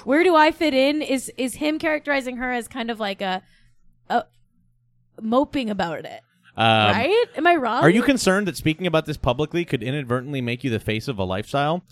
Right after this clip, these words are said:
Speaker 2: Middleditch, "I would be honored to be the face of something.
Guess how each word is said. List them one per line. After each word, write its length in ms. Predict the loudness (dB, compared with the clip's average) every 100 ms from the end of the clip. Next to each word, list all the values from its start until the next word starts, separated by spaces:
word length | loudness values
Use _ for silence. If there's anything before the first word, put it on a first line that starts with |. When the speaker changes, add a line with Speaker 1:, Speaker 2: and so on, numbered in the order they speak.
| _ _ -4
Speaker 2:
Middleditch, 420 | -2 0 -2 -4 -2
"I 100 | 2
would 140 | 2
be 120 | 2 -4
honored 320 | -2 2 2 0
to 40 |
be 100 | -4
the 120 | -4
face 260 | -2 -4 -4
of 140 | -8
something. 380 | -6 -6 -8